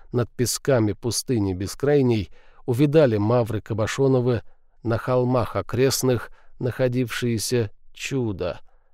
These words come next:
объяснимое лишь повелением джиннов. Появилась вдруг из воздуха дорога каменная,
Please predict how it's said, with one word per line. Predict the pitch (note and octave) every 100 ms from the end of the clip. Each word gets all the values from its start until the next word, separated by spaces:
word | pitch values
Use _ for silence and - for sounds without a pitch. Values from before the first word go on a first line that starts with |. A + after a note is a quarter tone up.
| -
объяснимое | - F#2+ G#2 - G#2 G#2+ A2+ A2 G#2+
лишь | G2 G2 -
повелением | A2+ G2 G2 F#2 F2+ F2+ F2+ F#2+
джиннов. | G#2 G2 C2 B1 - - - - - - - - - -
Появилась | A#2 A2 G2+ C3 C#3+ A#2 A2
вдруг | G#2 G#2+ C3+ C3+ -
из | G#2
воздуха | G2+ B2 A#2 A2+ - A2+
дорога | A2 B2 D3 A2+ F2 -
каменная, | C3+ B2 G#2+ F#2+ F2 E2 C2+